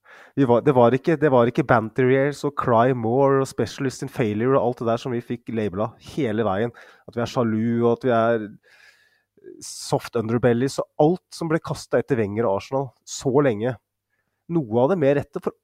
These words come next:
all del. Men det Wenger har snakket om, om økonomisk doping, om, eh, ulike konkur-, eh, konkurransefortrinn som ikke er berettiget, alt det han messet om i så mange år, som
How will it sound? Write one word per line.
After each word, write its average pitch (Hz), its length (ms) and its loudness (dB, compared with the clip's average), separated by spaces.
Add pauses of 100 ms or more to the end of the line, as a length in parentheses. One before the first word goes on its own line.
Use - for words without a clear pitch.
all 180 200 0
del. 202 240 0 (1700)
Men 165 100 -2
det 156 140 4
Wenger 127 240 0
har 160 80 -4
snakket 143 320 0
om, 165 80 0
om 147 180 -2 (220)
økonomisk 135 560 -2
doping, 156 400 -4 (500)
om, 131 200 -4 (100)
eh, 85 640 -4 (880)
ulike 120 400 -6
konkur-, 127 320 -4
eh, 135 220 -4 (100)
konkurransefortrinn 135 800 -4
som 147 160 -6
ikke 123 240 -2
er 117 240 0
berettiget, 131 480 -2 (100)
alt 165 300 0
det 170 80 -4
han 180 160 -8 (280)
messet 160 300 -4
om 175 80 -6
i - 20 -12
så 165 220 -2
mange 156 180 0
år, 180 200 -2 (400)
som 175 180 0